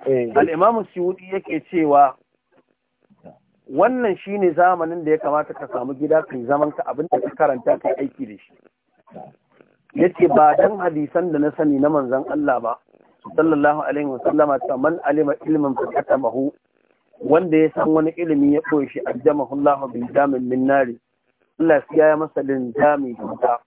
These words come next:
Speaker 2: Sai ce, "Walillahi darrul qa'il." Allah kai albarka ga wanda ya faɗi wannan magana.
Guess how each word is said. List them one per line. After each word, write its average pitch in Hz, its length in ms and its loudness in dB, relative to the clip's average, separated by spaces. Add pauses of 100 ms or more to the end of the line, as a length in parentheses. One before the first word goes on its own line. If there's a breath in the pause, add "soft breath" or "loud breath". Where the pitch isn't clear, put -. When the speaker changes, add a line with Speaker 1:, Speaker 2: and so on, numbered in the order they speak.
(800)
Speaker 2:
Sai 156 160 -2
ce, 160 120 -4
"Walillahi 151 580 2
darrul 139 320 -2
qa'il." 143 400 -2
Allah 156 260 2
kai - 160 -8 (100)
albarka - 440 2
ga 123 80 -4
wanda 143 260 0
ya 131 60 -4
faɗi 135 180 -10
wannan 139 300 2
magana. 117 400 0